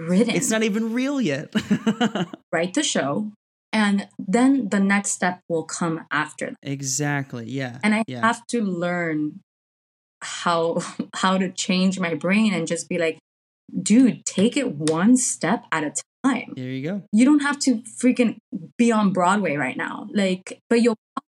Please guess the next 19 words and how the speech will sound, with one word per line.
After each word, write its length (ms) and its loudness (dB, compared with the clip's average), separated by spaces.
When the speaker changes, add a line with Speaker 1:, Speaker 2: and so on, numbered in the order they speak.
Speaker 1:
that 200 -2
bridge 320 4
when 140 -2
you 100 -2
get 260 -4
there. 100 0
Speaker 2:
Yeah, 140 0
yeah. 160 -4
You're 200 -2
already, 140 2
you're 80 0
already 160 0
stressed 420 -2
out 100 0
about 180 -2
something 280 -2
that 140 -4
doesn't 260 -4
exist. 520 -6